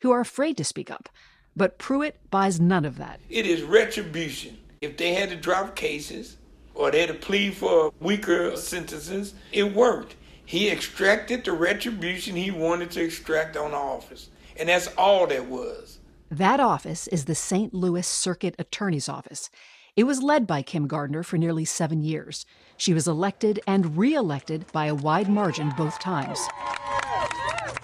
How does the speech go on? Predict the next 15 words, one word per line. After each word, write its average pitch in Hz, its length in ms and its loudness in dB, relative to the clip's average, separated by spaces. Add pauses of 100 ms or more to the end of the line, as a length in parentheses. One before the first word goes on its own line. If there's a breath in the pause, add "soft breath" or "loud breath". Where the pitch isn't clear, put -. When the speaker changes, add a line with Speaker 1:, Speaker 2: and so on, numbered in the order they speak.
(600)
Speaker 1:
Her 269 200 4
progressive 254 600 0
message 214 400 2
resonated 147 840 0
after 180 260 0
the 151 100 -4
trauma 233 520 -2
Saint 208 300 -2
Louis 180 340 -2
went 180 180 -2
through 151 240 -12
following 170 420 0
Michael 170 280 -2
Brown's 139 360 -6
death. - 360 -8